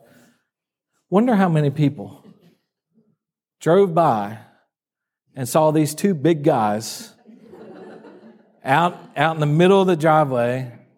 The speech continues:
with their arms around each other and their heads bowed,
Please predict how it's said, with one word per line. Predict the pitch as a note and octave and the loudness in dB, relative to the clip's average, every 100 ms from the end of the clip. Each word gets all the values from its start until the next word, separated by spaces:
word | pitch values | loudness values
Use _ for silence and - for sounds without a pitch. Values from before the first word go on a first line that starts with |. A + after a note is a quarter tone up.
| _ | _
with | C#3 C3+ | -6 -2
their | D3+ C#3 | -2 0
arms | D3+ F#3+ G3+ D#3 C3 | 2 4 2 0 -2
around | B2 A#2+ A#2+ | -2 -2 -2
each | A#2+ - | -4 -4
other | B2 A#2+ B2+ C3 - - - - _ - | -2 0 -2 -4 -12 -20 -20 -20 _ -4
and | D3 C#3+ | 0 2
their | C#3 | 4
heads | D#3 G3+ D#3 | 4 2 -2
bowed, | C#3 B2+ A2+ A2 A2 A2 | -2 -2 0 -4 -8 -14